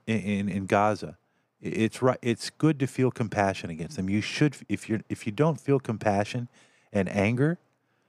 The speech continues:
at this mess, then there's something wrong with you. But by the same token, the Jews don't deserve to get attacked every three, four years in the middle of the day just for sitting at a bus stop getting your head blown off.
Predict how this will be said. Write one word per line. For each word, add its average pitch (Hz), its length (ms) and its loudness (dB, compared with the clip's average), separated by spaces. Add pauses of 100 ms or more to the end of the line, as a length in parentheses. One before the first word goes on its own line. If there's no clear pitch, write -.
(200)
at 113 180 2
this 120 200 0
mess, 123 440 0 (220)
then 110 80 0
there's 107 160 2
something 127 300 0
wrong 98 400 4
with 80 200 -10
you. - 100 -20 (1160)
But 101 120 -10
by 95 180 4
the 87 120 -4
same 143 300 0
token, 151 480 0 (960)
the 104 100 0
Jews 139 320 2
don't 120 300 0 (580)
deserve 104 400 0
to 98 80 -4
get 92 160 0
attacked 104 460 0
every 101 260 -2
three, 110 280 0
four 104 300 2
years 95 460 2 (640)
in 107 80 -2
the 104 60 0
middle 110 200 4
of 98 60 2
the 98 60 2
day 98 320 2
just 98 200 -4
for - 120 -8
sitting 113 320 0
at 95 60 0
a 92 60 -2
bus 98 240 0
stop 92 280 0
getting 98 200 0
your 85 120 -4
head 120 320 -2
blown 90 260 -2
off. 73 240 -6